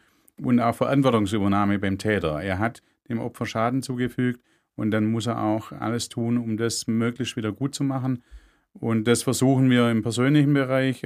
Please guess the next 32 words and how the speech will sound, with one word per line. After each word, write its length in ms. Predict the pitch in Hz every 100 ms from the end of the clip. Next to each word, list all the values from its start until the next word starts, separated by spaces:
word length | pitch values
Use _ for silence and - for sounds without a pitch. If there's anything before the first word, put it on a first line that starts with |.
| -
mit 220 | 127 120
unseren 360 | 127 117 120 113
Jungs, 420 | 131 160 156 - _ _ _ _ -
äh, 280 | 127 120
dass 500 | 120 117 147 - - 156
wir 140 | 131
sie 140 | 120 120
vorbereiten, 680 | - 139 143 139 135 131 127
dass 240 | 120 -
wir 240 | 120 123
sie 140 | 117 120
konfrontieren, 680 | - 120 117 117 139 151 139
auch 220 | 127 -
mit 100 | 131
der 80 | 131
Opferperspektive. 1000 | - 123 123 - 123 - 123 117 120 110 _ _ _
Wir 100 | 120
haben 80 | 110 104
auch 60 |
ein 80 | 110
Programm 320 | 110 107 110
Opfer 280 | 131 123 123
und 80 | 117
Täter 220 | 117 117
im 120 | 120
Gespräch, 500 | 110 - 107 123 127
wo 80 | 120
unbeteiligte 720 | 120 131 139 131 123 123 120
Opfer 200 | 123 -
und 100 | 120
Täter 240 | 117 117 113
zusammenkommen. 800 | - 117 117 117 113 117 113